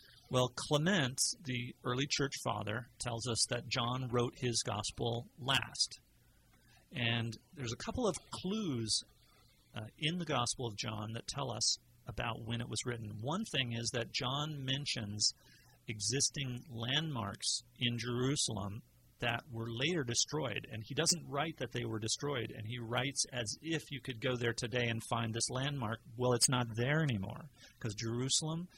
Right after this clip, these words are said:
was destroyed in A D seventy by the Romans, and the temple was destroyed, and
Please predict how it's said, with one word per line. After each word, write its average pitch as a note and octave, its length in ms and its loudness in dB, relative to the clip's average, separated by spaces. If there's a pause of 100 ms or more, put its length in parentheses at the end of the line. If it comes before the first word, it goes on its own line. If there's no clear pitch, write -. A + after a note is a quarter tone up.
(140)
was A2+ 300 2
destroyed G#2+ 640 0 (300)
in A2 360 0 (180)
A A2 200 0
D A2 200 -4
seventy A#2 460 0
by G#2 200 -4
the A2+ 100 -6
Romans, C3 540 -2 (540)
and G#2+ 360 -4 (100)
the G#2+ 80 -6
temple A#2+ 340 -2
was A#2+ 160 2
destroyed, A#2 560 0
and G#2 320 -6